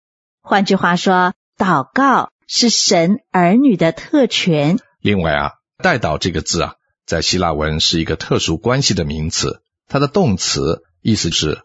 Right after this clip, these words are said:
Speaker 2: 和人相遇或者密谈。后来这个词的意思就演变成进到皇帝面前递交请愿书。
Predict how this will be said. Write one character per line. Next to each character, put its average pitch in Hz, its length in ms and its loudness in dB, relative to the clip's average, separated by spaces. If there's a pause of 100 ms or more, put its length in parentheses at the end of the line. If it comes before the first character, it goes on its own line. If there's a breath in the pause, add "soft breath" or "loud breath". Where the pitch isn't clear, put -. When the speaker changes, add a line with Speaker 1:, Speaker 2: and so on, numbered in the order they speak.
Speaker 2:
和 107 320 -2
人 95 240 0
相 143 340 0
遇 117 340 0
或 87 220 -4
者 73 140 -4
密 123 180 2
谈。 73 300 -8 (680)
后 - 240 -4
来 92 140 0
这 147 120 0
个 113 120 0
词 - 260 -4
的 98 120 -2
意 151 180 2
思 87 240 -2
就 92 180 -2
演 76 260 -2
变 107 220 0
成 87 380 -2 (360)
进 139 220 2
到 92 160 0
皇 87 360 -2
帝 135 180 2
面 113 280 2
前 80 380 -4 (240)
递 117 160 2
交 110 240 0
请 - 280 -4
愿 95 260 0
书。 - 360 0